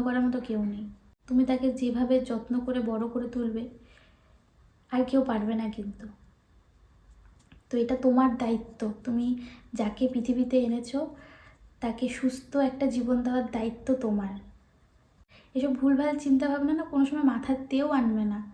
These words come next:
আর যদি কোনো সময় মাথাতে আনো, ওই ছোট্ট প্রাণটার দিকে তাকিও, দেখবে এইসব ভুলভাল চিন্তা আর মাথাতেই আসবে না। ও কিন্তু তোমার ভরসায় এসছে পৃথিবীতে।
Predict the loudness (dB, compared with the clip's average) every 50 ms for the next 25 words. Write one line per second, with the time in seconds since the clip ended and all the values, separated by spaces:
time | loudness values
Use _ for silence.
0 | -20 -20 -20 _ _ _ _ _ _ _ _ -4 0 2 4 4 4 2 2 2
1 | 2 0 -2 0 2 2 2 2 2 0 -2 0 0 0 0 2 0 0 -2 -2
2 | -2 -2 -4 -2 0 -2 -2 0 -2 -2 -2 0 -2 -2 -2 -2 -2 -2 0 0
3 | 2 2 0 0 -4 -6 -6 -6 -4 -4 -4 -6 -8 -14 -20 -20 -20 -8 -2 0
4 | 2 2 4 2 2 2 2 0 2 4 4 4 4 4 4 2 2 2 2 2
5 | 2 2 2 2 0 0 -2 -4 -4 -2 0 0 0 0 0 -4 -6 -10 -10 -8
6 | -8 -8 -10 -14 _ -20 -20 -20 -20 -20 -20 -20 _ _ _ _ _ _ _ _
7 | _ _ _ -20 -20 _ _ -20 -20 _ -12 -10 -8 -6 -4 -4 -4 -2 0 2
8 | 4 6 6 4 4 4 2 2 2 0 -2 -2 -4 -4 -6 -8 -8 -8 -6 -6
9 | -6 -6 -8 -8 -8 -10 -12